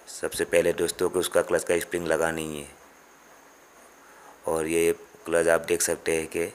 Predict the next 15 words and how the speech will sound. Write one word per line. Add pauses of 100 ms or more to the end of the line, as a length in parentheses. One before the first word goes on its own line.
(180)
पूरी
तरह
से
काम
ही
नहीं
कर
रहा
दोस्तों। (580)
तो (500)
उसका
clutch
का
problem
है,